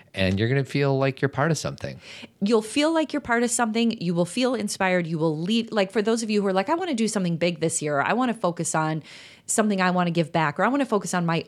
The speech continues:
Speaker 2: own self-awareness." This is a great way to kick off your year.
Speaker 1: Yeah.
Speaker 2: Um, I love this conference so
Speaker 1: I know you do.
Speaker 2: much.
Speaker 1: It's gonna be off the hook.
Speaker 2: Uh, so anyway, go to zen parenting radio dot com or zen parenting conference dot com.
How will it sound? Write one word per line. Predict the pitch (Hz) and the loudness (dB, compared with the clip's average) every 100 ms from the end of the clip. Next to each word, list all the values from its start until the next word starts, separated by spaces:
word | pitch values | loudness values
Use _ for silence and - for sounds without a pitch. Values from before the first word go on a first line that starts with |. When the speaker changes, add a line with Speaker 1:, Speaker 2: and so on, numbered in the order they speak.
| - | 0
Speaker 2:
own | 180 185 190 170 - - | 2 2 0 -2 -8 -10
self-awareness." | - - 170 160 160 156 120 104 - - 175 - - | -2 0 0 0 -2 -2 -2 -4 -6 -8 -12 -14 -14
This | - - 339 | -6 -2 2
is | 415 392 | 2 0
a | |
great | 262 214 208 | 0 0 2
way | 208 | 0
to | 208 196 | 0 0
kick | - 190 | 0 0
off | 160 156 | 0 0
your | 147 135 | -2 0
year. | 143 113 | 0 -2
Speaker 1:
Yeah. | 87 80 - - | -2 -2 -4 -6
Speaker 2:
Um, | - 180 175 165 160 - _ - | -2 2 2 0 -4 -8 _ -2
I | 208 | 0
love | 226 160 151 143 | 0 0 -2 -2
this | 147 - | -4 -4
conference | - 156 156 151 151 - | -4 -4 -4 -4 -4 -4
so | - | -2
Speaker 1:
I | 165 | 0
know | 160 | 0
you | 143 | 0
do. | |
Speaker 2:
much. | 82 - - | -2 -6 -8
Speaker 1:
It's | - | -4
gonna | 156 139 | 0 2
be | |
off | 139 135 | 2 2
the | 104 | 0
hook. | 117 - - - - | 0 -2 -12 -8 0
Speaker 2:
Uh, | 185 170 - | 2 2 0
so | - 233 208 | 0 2 2
anyway, | - 226 175 165 | 2 2 2 0
go | 180 185 | 0 0
to | 180 202 190 | 0 -2 0
zen | 185 180 | 0 0
parenting | 180 175 175 170 170 165 - 156 156 151 | 0 -2 0 -2 -2 -4 -2 -2 0 0
radio | 170 160 165 | 0 2 2
dot | 156 156 | 0 0
com | 165 165 160 | -2 -2 -2
or | |
zen | 156 160 | -4 -4
parenting | 147 156 156 | -4 -6 -6
conference | 151 156 151 156 - | -6 -6 -6 -6 -2
dot | 156 | -2
com. | - 202 190 | 0 -2 -2